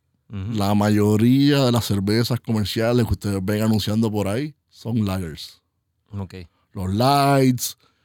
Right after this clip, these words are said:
Speaker 2: no voy a darle promo a ninguno, los lights, etcétera.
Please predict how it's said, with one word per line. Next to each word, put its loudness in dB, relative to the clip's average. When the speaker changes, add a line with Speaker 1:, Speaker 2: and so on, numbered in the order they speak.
Speaker 2:
no -8
voy -2
a 2
darle 2
promo 2
a 2
ninguno, 4
los 2
lights, 0
etcétera. -6